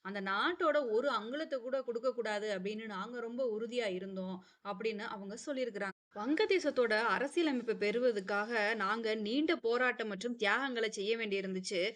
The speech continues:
ஆனா குறுக்கு வழியில சட்டவிரோதமா ஆட்சிக்கு வந்த இந்த நபர்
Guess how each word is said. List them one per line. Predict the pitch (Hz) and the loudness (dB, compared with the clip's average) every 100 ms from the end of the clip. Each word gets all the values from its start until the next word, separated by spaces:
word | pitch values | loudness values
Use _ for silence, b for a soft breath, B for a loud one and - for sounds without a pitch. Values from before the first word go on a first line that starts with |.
| B B | B B
ஆனா | 269 294 294 277 | 0 4 4 2
குறுக்கு | 302 359 349 | 0 0 2
வழியில | 277 247 240 247 | 2 2 -2 0
சட்டவிரோதமா | 175 - 339 302 262 240 226 233 | -2 0 0 2 0 0 0 0
ஆட்சிக்கு | 202 208 247 233 | 0 -2 -6 -4
வந்த | 208 202 208 | -2 0 -2
இந்த | 214 196 185 | -2 -4 -2
நபர் | 185 185 220 185 226 | -2 0 0 0 -2